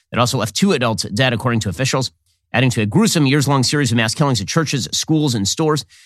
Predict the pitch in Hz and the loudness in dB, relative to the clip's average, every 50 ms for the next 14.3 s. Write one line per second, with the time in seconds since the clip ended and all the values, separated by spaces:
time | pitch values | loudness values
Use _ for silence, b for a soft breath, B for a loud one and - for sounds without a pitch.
0 | b b _ 127 131 113 175 180 170 - 151 131 113 - - 214 202 135 92 87 | b b _ -2 0 2 2 2 2 0 -4 -6 -6 -2 0 2 2 2 0 -2
1 | 78 98 101 98 87 143 165 165 107 131 - 139 139 120 101 139 131 110 127 107 | -4 -4 -4 -2 0 0 0 2 0 -2 -2 -2 -2 0 0 0 0 0 0 -2
2 | 104 92 87 139 143 - - 127 170 180 - - 131 - - 135 120 107 120 104 | -2 0 0 0 0 0 -2 0 -2 -2 0 -2 -4 -2 -2 0 0 0 0 0
3 | 104 117 139 165 170 156 120 - 107 90 113 117 143 131 - - - 104 - 127 | 2 2 2 2 2 2 0 -2 -2 0 2 0 0 0 -4 -6 -8 -6 -4 -2
4 | 120 110 104 110 104 110 113 120 85 92 101 - 120 110 104 - 101 95 92 - | -2 0 -2 -2 0 0 0 0 0 -2 -4 -4 -4 -4 -2 -2 -4 -4 -2 -2
5 | 117 113 - 120 107 107 98 - 104 87 87 85 b b b b b b b b | -2 -2 -2 -2 -2 -2 -2 -2 -2 -4 -4 -6 b b b b b b b b
6 | b _ _ - 131 120 107 - - - 107 98 98 92 - 156 139 123 113 104 | b _ _ 0 2 2 2 0 -2 -2 -2 -2 -2 0 2 2 2 2 2 0
7 | 113 110 98 90 98 82 113 113 104 90 - 95 - 123 113 110 104 117 107 92 | 0 0 0 -2 -2 -2 -2 -4 -4 -4 -6 -4 -4 -2 -2 0 0 -2 -2 -4
8 | - 90 78 113 104 107 110 - 104 98 98 135 127 110 110 104 101 101 101 104 | -4 -6 -4 -2 -2 0 0 -2 -2 -2 -2 -2 -2 0 0 -2 -2 -2 0 0
9 | 107 110 110 - 90 87 98 107 104 104 95 - - _ _ _ _ _ _ _ | 0 0 -2 -4 -4 -2 0 0 0 0 -2 -4 -8 _ _ _ _ _ _ _
10 | _ _ 117 113 113 110 110 101 85 98 113 98 98 - - 113 131 165 165 139 | _ _ 0 0 0 0 0 -2 0 0 0 0 0 -2 -2 0 2 2 2 0
11 | - - - - - - - 151 143 131 113 - 139 120 120 113 117 - - 135 | -2 -6 -8 -6 -6 -2 0 0 0 0 0 0 0 0 0 0 0 0 0 0
12 | 131 110 92 120 123 123 120 120 - 120 107 90 - _ _ _ _ _ 90 101 | 0 0 0 0 2 2 2 0 0 -2 -4 -4 -6 _ _ _ _ _ -4 -2
13 | 117 110 98 - - - - 135 120 107 - - 120 123 110 - - 135 131 135 | 0 0 -2 -2 -4 -2 -2 0 0 -2 -2 -2 -2 -2 0 0 0 2 2 2
14 | 131 107 104 107 92 - | 2 0 0 -2 -4 -6